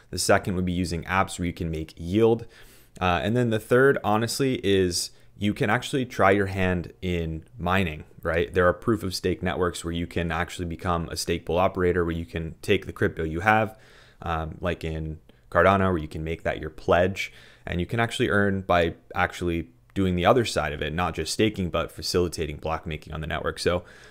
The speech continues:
those are a few ways to do it. Hopefully it helps you,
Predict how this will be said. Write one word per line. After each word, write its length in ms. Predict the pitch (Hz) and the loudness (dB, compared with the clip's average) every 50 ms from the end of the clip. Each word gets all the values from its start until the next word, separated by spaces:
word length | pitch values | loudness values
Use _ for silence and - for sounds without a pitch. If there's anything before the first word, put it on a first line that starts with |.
| - - | 2 4
those 200 | 135 151 135 151 | 6 6 6 6
are 60 | 156 | 4
a 60 | 147 | 4
few 140 | 151 147 135 | 4 4 6
ways 220 | 139 139 135 - | 6 6 6 4
to 80 | - 123 | 0 0
do 140 | 117 127 135 | 4 6 6
it. 240 | 131 - - - _ - | 6 4 0 -8 _ 0
Hopefully 280 | 117 117 110 131 127 117 | 2 2 4 6 6 6
it 60 | 101 | 8
helps 280 | 113 113 117 - - | 6 4 2 2 2
you, 180 | 131 127 127 127 | 2 2 2 0